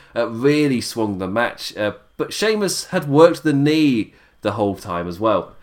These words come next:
causing one massive weak point to target in a desperate moment later on. Uh, doing just that to avoid the Big E, the Big E ending, <laughs> the big ending, and lock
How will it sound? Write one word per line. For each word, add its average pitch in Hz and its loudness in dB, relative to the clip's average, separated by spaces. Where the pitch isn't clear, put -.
causing 131 2
one 123 2
massive 139 -2
weak 131 -4
point 113 -4
to 101 -14
target 117 0
in 104 -6
a 98 -6
desperate 104 -6
moment 110 -2
later 92 -6
on. 120 -4
Uh, 110 -4
doing 214 2
just 190 -4
that 151 0
to 147 0
avoid 135 0
the 113 -4
Big 123 -2
E, 120 -2
the 117 -10
Big 92 -8
E 92 -6
ending, 90 -6
<laughs> 127 -8
the 170 4
big 226 0
ending, 185 0
and 127 -2
lock 147 4